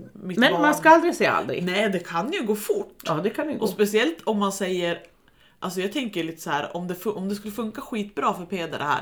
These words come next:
Speaker 2: Mm.
Speaker 1: och folk omkring honom som han tävlar mot upptäcker att
Speaker 2: Ja.
Speaker 1: shit, vad har han gjort? När det börjar gå
Speaker 2: Precis.
Speaker 1: så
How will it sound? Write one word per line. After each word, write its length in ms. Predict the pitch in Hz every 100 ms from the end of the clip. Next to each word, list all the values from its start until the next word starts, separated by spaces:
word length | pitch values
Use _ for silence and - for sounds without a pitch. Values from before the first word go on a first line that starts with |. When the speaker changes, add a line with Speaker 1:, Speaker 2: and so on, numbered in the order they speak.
| -
Speaker 2:
Mm. 280 | 185 202 247 - -
Speaker 1:
och 420 | 196 185 - - _ _ -
folk 460 | - - 247 190 - -
omkring 500 | 175 170 294 277 160
honom 360 | 156 143 147 135
som 140 | -
han 100 | 151
tävlar 440 | 170 170 165 294 214
mot 380 | 170 - - -
upptäcker 580 | 175 - 180 165 - 151
att 260 | 147 - - - - _
Speaker 2:
Ja. 200 | - 180
Speaker 1:
shit, 220 | 214 208 202
vad 140 | 190
har 120 | 190
han 320 | 190 294 196 190
gjort? 540 | 202 330 - - - - _ _ -
När 140 | 208 190
det 160 | 170
börjar 260 | 185 180 262
gå 140 | 226
Speaker 2:
Precis. 100 | 160
Speaker 1:
så 60 | 185